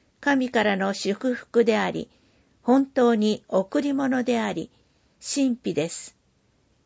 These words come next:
司祭になりたいという純粋な願望の種は、私が祭壇奉仕者、アルターサーバーになっ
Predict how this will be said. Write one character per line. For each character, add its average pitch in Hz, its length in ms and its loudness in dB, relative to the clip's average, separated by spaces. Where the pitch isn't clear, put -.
司 - 240 -2
祭 269 300 0
に 254 160 2
な 233 160 2
り 254 140 -6
た 277 180 -2
い 240 80 -2
と 208 160 -2
い 196 120 -2
う 180 360 0
純 247 280 0
粋 254 320 -2
な 233 220 2
願 240 320 0
望 254 240 2
の 240 160 2
種 220 320 -2
は、 175 220 -4
私 226 460 -2
が 196 300 0
祭 254 400 0
壇 262 260 0
奉 247 300 0
仕 233 180 -4
者、 143 240 -4
ア 175 100 2
ル 254 120 0
タ 269 240 2
ー 262 40 0
サ 269 340 0
ー - 40 -4
バ 180 360 0
ー 240 40 -12
に 240 200 0
な 269 160 -2
っ - 60 -10